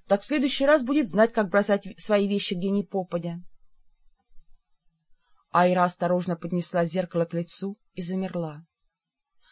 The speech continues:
Оттуда на неё смотрела совершенно незнакомая девушка.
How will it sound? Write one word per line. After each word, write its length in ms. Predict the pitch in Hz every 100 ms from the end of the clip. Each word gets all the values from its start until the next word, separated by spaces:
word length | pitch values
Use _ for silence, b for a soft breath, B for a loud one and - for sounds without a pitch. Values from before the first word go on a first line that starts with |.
| b
Оттуда 460 | - 202 - 294 294
на 80 | 285
неё 260 | 262 262
смотрела 460 | 285 247 247 254 262
совершенно 500 | 240 226 220 277 269
незнакомая 680 | 254 226 226 220 254 240 247
девушка. 680 | 185 202 170 165 - 151